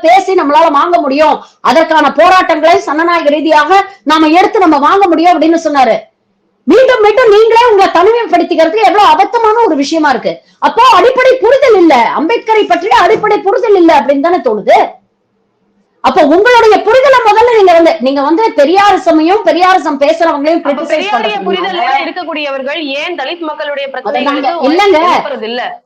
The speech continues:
Speaker 1: அததாங்க நான் என்ன சொல்றேன், நீங்க பெரியாரையோ இல்ல பெரியாரிசம் பேசுறவங்களையோ கிரிட்டிசைஸ் பண்றதுக்கு முன்னால அம்பேத்கரையும் அம்பேத்கரிசமையும் நாம ஒழுங்கா புரிஞ்சுக்கிட்டோமா அப்படிங்கறத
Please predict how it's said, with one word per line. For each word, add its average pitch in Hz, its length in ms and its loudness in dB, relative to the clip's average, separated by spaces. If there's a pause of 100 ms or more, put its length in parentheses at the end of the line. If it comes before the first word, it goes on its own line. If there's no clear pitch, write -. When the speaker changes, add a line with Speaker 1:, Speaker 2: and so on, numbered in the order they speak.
Speaker 1:
அததாங்க 330 680 2
நான் 269 220 0
என்ன 320 160 0
சொல்றேன், 294 320 -2
நீங்க 220 180 -2 (120)
பெரியாரையோ 294 680 2
இல்ல 277 200 0
பெரியாரிசம் 302 640 0
பேசுறவங்களையோ 269 680 0
கிரிட்டிசைஸ் 269 460 -4
பண்றதுக்கு 220 360 -8
முன்னால 208 400 0 (300)
அம்பேத்கரையும் 349 920 2
அம்பேத்கரிசமையும் 330 1120 2
நாம 403 240 2
ஒழுங்கா 392 380 2
புரிஞ்சுக்கிட்டோமா 339 600 0 (560)
அப்படிங்கறத 403 600 2